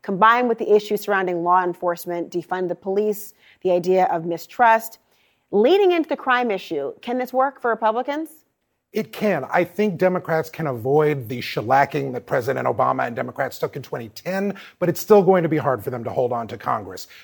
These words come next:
Speaker 2: Uh, Pew Research found similar results as what the Washington Post poll that you just showed found. Abortion is a driver of turnout for Democrats. It animates the Democratic base, but it's not the number one issue that people rank when they're polled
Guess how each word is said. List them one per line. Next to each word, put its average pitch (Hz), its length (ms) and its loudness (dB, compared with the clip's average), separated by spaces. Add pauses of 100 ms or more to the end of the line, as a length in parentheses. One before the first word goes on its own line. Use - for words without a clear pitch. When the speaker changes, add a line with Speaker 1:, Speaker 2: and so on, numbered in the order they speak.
(140)
Speaker 2:
Uh, 151 100 2
Pew - 240 2
Research 190 460 4
found 160 320 0
similar 180 580 6 (220)
results 151 500 4
as 135 160 -4
what 143 220 -2
the 143 80 -2
Washington 131 400 -2
Post 143 240 -4
poll 117 160 -4
that 113 160 -12
you 113 60 -16
just 117 180 -10
showed 113 260 -12 (140)
found. 104 280 -12 (520)
Abortion 175 460 4
is 170 280 2
a 180 80 4
driver 143 560 2
of 131 200 -8
turnout 160 440 -2
for 160 80 -4
Democrats. 156 600 0
It 135 180 -10
animates 147 500 -4
the 120 60 -16
Democratic 143 500 -2
base, 147 260 -2 (240)
but 143 120 -2
it's 127 200 -2
not 135 360 0
the 143 80 0
number 139 260 -2
one 127 220 -4
issue 131 320 -8
that 117 160 -8
people 131 280 -8
rank 139 300 0
when 127 140 -8
they're 123 100 -6
polled 139 520 6